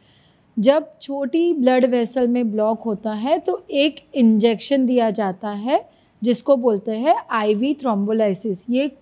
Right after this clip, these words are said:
क्लॉट बस्टर इंजेक्शन होता है जिससे जल्दी से जल्दी ब्लड सप्लाई ओपन होता है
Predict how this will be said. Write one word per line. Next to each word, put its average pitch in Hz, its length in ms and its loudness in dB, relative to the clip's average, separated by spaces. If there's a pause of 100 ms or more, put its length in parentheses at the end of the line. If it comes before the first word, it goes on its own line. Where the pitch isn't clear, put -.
क्लॉट 240 540 2 (320)
बस्टर 226 580 0
इंजेक्शन 214 600 -4
होता 202 280 -6
है 233 240 -2 (440)
जिससे 254 500 0 (760)
जल्दी 233 380 2
से 330 160 -4
जल्दी 262 320 0
ब्लड 240 300 -2
सप्लाई 247 540 -2 (180)
ओपन 294 400 4
होता 254 280 -2
है 240 300 -2